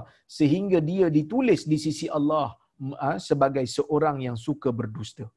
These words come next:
ah, sebagai orang yang, ah, suka, ah, berdusta. Maka tuan-tuan dan puan-puan yang dirahmati Allah Subhanahu wa taala sekalian, ya, ah,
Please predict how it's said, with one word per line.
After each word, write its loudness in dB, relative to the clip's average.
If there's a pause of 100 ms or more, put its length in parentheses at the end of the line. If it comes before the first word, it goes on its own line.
ah, -4
sebagai -2 (520)
orang -2
yang, 0 (580)
ah, -6
suka, 0 (1200)
ah, 2
berdusta. -8 (340)
Maka 6 (460)
tuan-tuan 0
dan 0
puan-puan -2
yang -4
dirahmati -4
Allah 0
Subhanahu -6
wa -2
taala -2
sekalian, -2 (560)
ya, 2 (1400)
ah, -6